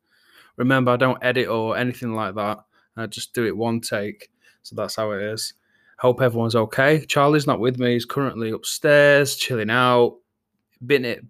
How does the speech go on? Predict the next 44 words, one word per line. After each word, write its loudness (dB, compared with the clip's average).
bit -6
in -6
a, -8
in -4
a -2
bitty, -2
weird 4
mood 4
with -2
me -4
because -8
we -4
were -4
gonna 0
go 2
out 0
in -4
the -6
garden -2
and -8
socialise 2
with -2
ourselves, -2
obviously, -8
um, -2
and -4
just -8
chill. -2
But 2
I 0
ended 2
up 0
playing 0
on -4
Apex 2
most -2
of -10
the 0
day. 2
Um, -4
this -6
weekend -2
has -6
been -4